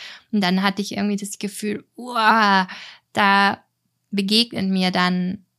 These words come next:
alles Mögliche und nicht, nicht, nicht so viel Angenehmes, ja. Leute, die sich von einem abwenden. "Du bist jetzt für mich unten durch, du hast Gott gesagt, tschüss, pfui, ich will dich nie wieder sehen", oder,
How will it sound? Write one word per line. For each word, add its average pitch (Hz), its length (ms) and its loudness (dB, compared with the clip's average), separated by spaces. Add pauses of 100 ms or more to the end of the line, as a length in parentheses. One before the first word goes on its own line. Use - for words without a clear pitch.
(280)
alles 254 300 0
Mögliche 214 680 0
und 196 480 -2
nicht, 208 320 -2 (100)
nicht, 233 340 -2
nicht 226 260 0
so 240 100 0
viel 233 180 0
Angenehmes, 196 920 0
ja. 185 240 2
Leute, 190 320 -2
die 208 160 -4
sich 202 180 -6
von 202 160 -2
einem 196 180 0
abwenden. 202 680 4
"Du 254 140 -4
bist 269 240 -2
jetzt 254 200 -4
für 262 120 -4
mich 269 240 -4
unten 254 320 -2
durch, 277 720 -2
du 262 100 -2
hast 269 240 0
Gott 285 300 -2
gesagt, 254 720 0
tschüss, 269 380 -2
pfui, 262 440 2
ich 247 140 -2
will 220 180 -2
dich 214 160 -8
nie 240 220 0
wieder 220 240 0
sehen", 226 500 4
oder, 180 380 2